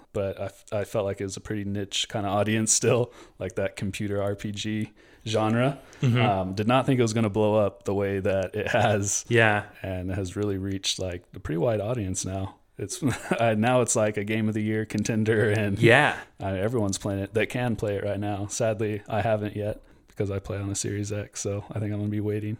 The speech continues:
Speaker 1: for a little bit longer.
Speaker 2: Okay.
Speaker 1: But what about, uh, what, uh, what build are you going with? What's your character?
Speaker 2: So my main character is a barbarian, and it's just running that. And so I have a barbarian, a cleric, a,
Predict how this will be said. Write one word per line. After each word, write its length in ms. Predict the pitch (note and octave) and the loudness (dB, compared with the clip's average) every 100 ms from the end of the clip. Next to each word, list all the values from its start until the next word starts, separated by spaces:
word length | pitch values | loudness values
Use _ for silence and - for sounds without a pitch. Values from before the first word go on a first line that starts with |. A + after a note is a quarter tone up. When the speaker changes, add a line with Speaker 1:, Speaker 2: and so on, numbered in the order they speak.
| - | -6
Speaker 1:
for 100 | A2+ | -4
a 40 | |
little 180 | G#2+ A2 | -2 0
bit 160 | A2 A2 | 0 0
longer. 360 | A2 A2 A2 C#3+ | -2 -2 0 0
Speaker 2:
Okay. 260 | A#2+ G#2+ - - _ _ | 4 4 2 -12 _ _
Speaker 1:
But 120 | A2+ A#2 | 4 6
what 100 | C3+ | 8
about, 260 | C3 B2+ | 10 10
uh, 420 | B2+ A#2+ A#2 A2 - - - | 10 10 8 6 2 -10 4
what, 140 | C3 | 6
uh, 200 | B2 A#2 | 8 8
what 200 | A#2 B2 | 8 6
build 220 | A#2 A#2+ A2 | 6 4 4
are 100 | G#2 | 2
you 100 | G#2 | 2
going 260 | G#2 G#2 | 2 0
with? 240 | G2+ - - | -2 -6 -6
What's 160 | A#2+ - | -6 -2
your 80 | G#2 | -2
character? 500 | - G2+ - G#2+ G#2 - _ _ | -2 -2 -4 -6 -8 -12 _ _
Speaker 2:
So 580 | - - C#3 C3+ C3 - - - | 2 6 8 8 6 2 -8 -6
my 240 | C3 B2 | 0 2
main 280 | C3 C#3 C#3+ | 2 0 0
character 800 | D3 C3+ B2+ B2+ B2 A#2+ B2+ - - | 2 0 2 4 6 6 4 0 0
is 220 | B2+ G#2 | 2 4
a 120 | G#2 | 2
barbarian, 640 | G2+ G#2 G2+ F#2+ F#2+ F#2+ F#2+ - _ - | 6 4 6 4 2 0 -4 -8 _ -4
and 140 | B2 A2 | 2 2
it's 100 | G#2+ | 2
just 180 | G#2+ | -2
running 260 | A2 G#2 G2+ | 0 0 0
that. 280 | G2 F#2+ - | -2 -2 -2
And 140 | A#2+ | -4
so 360 | - G#2+ G#2 G2+ - - - - | 0 2 2 0 -8 -20 -20 -6
I 40 | A#2 | -2
have 80 | A2 | 0
a 40 | |
barbarian, 600 | A2 G#2+ A2+ A2+ A#2 A#2 | 2 2 4 4 2 2
a 80 | G#2 | -2
cleric, 640 | - G#2+ G2+ G2+ - - - - - _ _ | -4 -2 -2 -2 -6 -16 -20 -20 -20 _ _
a, 500 | A#2+ G#2+ G2+ G2+ G#2+ | 0 2 0 -2 -8